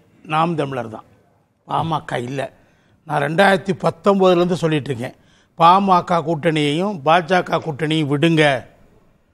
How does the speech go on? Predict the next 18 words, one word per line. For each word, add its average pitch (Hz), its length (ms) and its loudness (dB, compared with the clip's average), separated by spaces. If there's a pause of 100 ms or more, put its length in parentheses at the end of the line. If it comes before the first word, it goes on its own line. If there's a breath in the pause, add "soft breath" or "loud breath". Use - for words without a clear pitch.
(320)
பாமக 202 640 4
கூட்டணி 175 460 0
நீங்க 151 240 0
விட்டீங்கன்னா 151 560 0
வட 156 240 2
தமிழ்நாட்டுல 160 880 -2
பல 170 260 2
மாவட்டங்கள்ல, 156 840 0 (540 soft breath)
குறிப்பா 208 440 4
வன்னியர் 185 420 4
பெல்ட்லயே 156 580 2 (320 soft breath)
நீங்க 160 260 2
அதிக 190 360 2
வாக்குகளை 165 540 4
வாங்குவேன்னு 147 480 0
சொல்லி 151 60 -4
அதிமுகவுக்கு 135 680 -4
சொன்னேன். - 300 -20